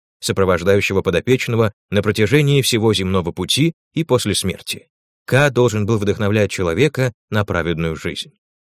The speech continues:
Римляне также верили, что у каждого есть преданный дух-хранитель, гений у мужчины и Юнона у женщины. Первоначально считалось, что это призраки наиболее выдающихся предков рода, а позже божества стали персональными.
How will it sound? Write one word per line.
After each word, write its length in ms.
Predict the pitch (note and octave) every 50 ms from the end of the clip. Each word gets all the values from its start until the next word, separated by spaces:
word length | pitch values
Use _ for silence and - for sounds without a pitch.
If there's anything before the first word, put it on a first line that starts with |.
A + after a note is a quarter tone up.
| _ _ _ _
Римляне 480 | - G#2+ A2+ D#3+ F#3 F3+ F3+ F3 E3+ E3
также 380 | - - D#3 E3+ C#3+ B2+ D3 C#3
верили, 380 | A#2+ B2 C3 C3+ B2+ C3+ B2+
что 200 | - - A2+ G#2
у 60 | F#2+
каждого 380 | F2 - B2+ C#3+ C3+ - C#3+ C#3
есть 260 | B2+ A2 G#2 - -
преданный 440 | - F#2+ G2 G#2 A2+ A2 A2 A2 G#2+
дух-хранитель, 800 | E2+ F2+ F2 D#2 - - F2+ E2+ F2 F2+ E2 - - - - _ _ _ _ _ _ -
гений 440 | F2 E2+ A2 B2 A#2+ A2 G#2 G2+ -
у 100 | - G2
мужчины 640 | F2+ E2+ D2+ - - C3+ E3 E3 E3 F3 E3+ - _ _ _
и 80 | - F3
Юнона 640 | F3 A#2+ A#2 A2+ G2+ F#2 F#2+ A2 B2+ A#2+ A#2+ A#2+ A2+
у 140 | - G2+ G2
женщины. 600 | E2+ F2+ E2+ C#2+ - - - D2+ - - - - _ _ _ _ _ _ _ _ _ _ _ _ -
Первоначально 600 | G2+ G2 G#2 G#2 A#2 A2+ - F#3 F#3+ F3+ E3+ D#3+
считалось, 420 | - C#3+ B2+ C#3+ D#3 D3+ D3 C3+
что 160 | - - B2
это 240 | A#2+ - B2 - G2+
призраки 440 | - A2+ D3+ D#3 C#3+ C3+ C3 - C#3
наиболее 500 | B2 A2+ G#2 F#2 D#2+ G#2 C3 C3+ C#3 C3+
выдающихся 640 | B2 G#2+ F#2 F2+ F2+ G2 G2 - A2 F#2+ - G2
предков 400 | - - F2+ D#2+ - - F2 -
рода, 360 | G#2+ A2+ G#2+ D#2+ E2 E2 - _ _ _ _ _ _ -
а 120 | G2 F2+
позже 420 | - - A2 C#3 D3 B2 B2 B2
божества 440 | G2+ F#2+ F#2+ G2 F#2 - - G2 A#2
стали 300 | A2 - - G2 G2 G2
персональными. 680 | F#2 G2+ F#2 - - F#2 F2 D#2+ C#2+ C#2 C#2+ C#2+ C#2 C#2+